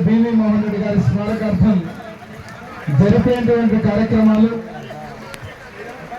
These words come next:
ఈ ఎనిమిది సంవత్సరాల్లో నేను ఎప్పుడూ చూడలా వాన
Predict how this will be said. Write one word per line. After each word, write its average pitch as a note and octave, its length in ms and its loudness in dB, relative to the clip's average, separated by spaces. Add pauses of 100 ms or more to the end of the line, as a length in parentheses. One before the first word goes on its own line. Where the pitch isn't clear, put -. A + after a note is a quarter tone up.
(220)
ఈ G#3+ 40 10 (160)
ఎనిమిది C4+ 400 0
సంవత్సరాల్లో C4 640 0 (1500)
నేను A3+ 220 6
ఎప్పుడూ C#4+ 240 4 (120)
చూడలా B3+ 340 2 (100)
వాన A3 160 2